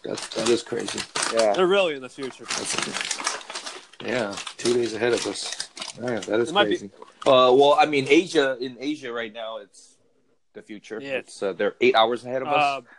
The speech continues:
Speaker 3: which dep-, depends which country.
Speaker 1: Yeah, it depends. I, I do believe it's,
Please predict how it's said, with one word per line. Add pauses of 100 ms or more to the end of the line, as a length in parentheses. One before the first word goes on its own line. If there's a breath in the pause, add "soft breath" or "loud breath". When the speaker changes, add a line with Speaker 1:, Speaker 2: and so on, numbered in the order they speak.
(160)
Speaker 3:
which (280)
dep-,
depends
which
country. (1000)
Speaker 1:
Yeah,
it
depends.
I, (120)
I
do
believe
it's,